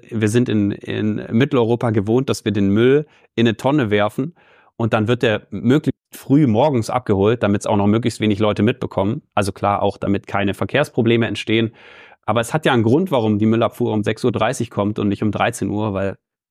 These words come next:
Geruch, äh, Müll ist undankbar, ist, äh, ist einfach nicht schön. Und wo es schon anfängt, ist groß gedachte, ähm, Müllmanagementstrukturen. Also wo kommt denn das Ganze hin?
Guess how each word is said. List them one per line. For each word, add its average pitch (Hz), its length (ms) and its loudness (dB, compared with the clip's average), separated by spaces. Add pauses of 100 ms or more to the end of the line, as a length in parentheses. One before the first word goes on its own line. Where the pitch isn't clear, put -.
Geruch, 127 560 0 (420)
äh, 98 300 0
Müll 123 240 4
ist - 160 -4
undankbar, 135 760 2
ist, - 160 -8 (120)
äh, - 420 -12 (160)
ist - 300 -10
einfach 120 220 -4
nicht 120 180 -6
schön. 156 400 0 (440)
Und 117 320 0 (120)
wo 110 180 -2
es 117 60 -2
schon - 180 -6
anfängt, 135 460 -2
ist - 300 -10 (920)
groß 143 420 2
gedachte, 101 680 -2 (240)
ähm, 92 520 -2
Müllmanagementstrukturen. 104 1200 0
Also 104 320 -2
wo 120 140 2
kommt 120 260 -4
denn 98 80 -2
das - 140 -10
Ganze 101 280 -4
hin? 120 300 2